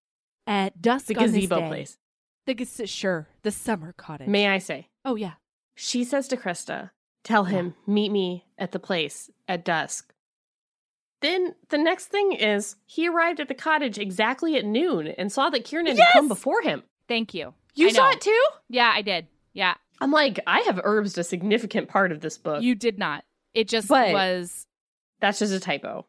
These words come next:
Speaker 1: That's just a thing. Yeah. So they arrive whenever they arrive. And
Speaker 2: Yep.
Speaker 1: she, you guys,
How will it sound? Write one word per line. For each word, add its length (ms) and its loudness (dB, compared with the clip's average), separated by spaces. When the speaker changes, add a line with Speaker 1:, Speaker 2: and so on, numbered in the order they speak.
Speaker 1:
That's 180 -4
just 200 -6
a 60 -6
thing. 360 -8
Yeah. 220 -4
So 500 2
they 200 2
arrive 320 2
whenever 320 -2
they 140 -2
arrive. 420 -4
And 300 0
Speaker 2:
Yep. 120 -2
Speaker 1:
she, 500 -2
you 100 0
guys, 480 2